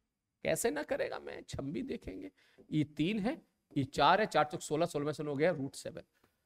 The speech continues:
चेक कर ले भाई, tan इनवर्स three by root seven, खत्म। ठीक है,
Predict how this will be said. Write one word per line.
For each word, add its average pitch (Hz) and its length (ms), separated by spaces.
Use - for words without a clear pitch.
चेक - 180
कर 139 80
ले 131 100
भाई, 135 140
tan 208 160
इनवर्स 214 580
three 170 160
by 160 140
root 131 300
seven, - 480
खत्म। - 140
ठीक 156 120
है, - 220